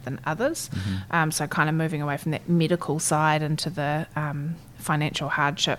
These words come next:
Speaker 1: material hardship space.
Speaker 2: Okay.
Speaker 1: Um,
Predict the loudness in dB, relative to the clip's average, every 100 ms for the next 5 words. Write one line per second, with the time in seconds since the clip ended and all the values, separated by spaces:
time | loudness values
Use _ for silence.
0 | -2 -2 0 0 0 0 -2 -4 -4 -4
1 | 0 -2 -4 -6 -2 -2 -4 -4 -2 0
2 | -2 -2 -10 6 10 10 10 6